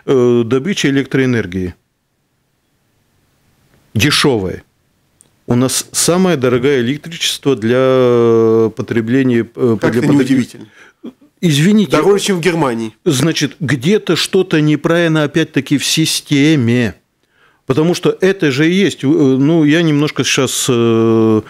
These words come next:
Speaker 1: э, стараюсь помочь, э, Федерации пенсионеров, да, присутствие на рабочих группах. Слушай,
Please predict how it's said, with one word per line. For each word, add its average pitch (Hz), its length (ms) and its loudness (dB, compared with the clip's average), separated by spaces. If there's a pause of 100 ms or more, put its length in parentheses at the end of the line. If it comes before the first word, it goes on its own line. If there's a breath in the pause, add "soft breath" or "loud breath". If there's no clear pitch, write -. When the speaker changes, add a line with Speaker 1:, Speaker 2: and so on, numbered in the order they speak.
(240 loud breath)
Speaker 1:
э, 110 300 0
стараюсь 131 440 -2
помочь, 135 640 -4
э, 107 760 2
Федерации 120 560 -2
пенсионеров, 107 680 -2
да, 117 280 -2 (440 loud breath)
присутствие 131 520 -2
на 120 100 0
рабочих 127 460 -2
группах. 131 360 -4
Слушай, 110 400 -4